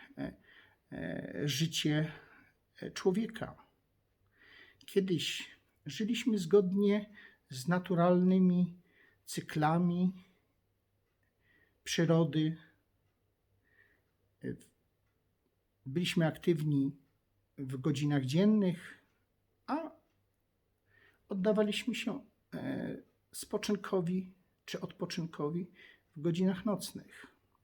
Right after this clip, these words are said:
Kiedy wprowadzono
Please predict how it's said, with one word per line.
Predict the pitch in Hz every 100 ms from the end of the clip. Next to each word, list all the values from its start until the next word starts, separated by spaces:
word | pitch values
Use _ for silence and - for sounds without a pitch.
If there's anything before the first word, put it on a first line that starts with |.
| _ _ _ _ _ - - - - _
Kiedy | - 156 151
wprowadzono | 147 - 156 156 175 190 185 180 -